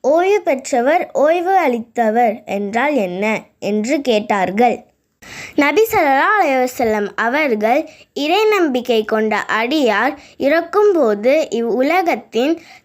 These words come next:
துன்பங்களிலிருந்தும் தொல்லைகளிலிருந்தும் ஓய்வு பெற்று இறையருளை நோக்கி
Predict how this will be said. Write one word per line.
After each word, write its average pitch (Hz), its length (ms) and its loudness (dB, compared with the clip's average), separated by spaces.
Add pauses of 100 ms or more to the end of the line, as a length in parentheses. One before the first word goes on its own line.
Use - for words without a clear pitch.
(100)
துன்பங்களிலிருந்தும் 277 1500 0
தொல்லைகளிலிருந்தும் 269 1300 2 (240)
ஓய்வு 392 480 2
பெற்று 277 680 -2
இறையருளை 294 800 2
நோக்கி 226 720 -2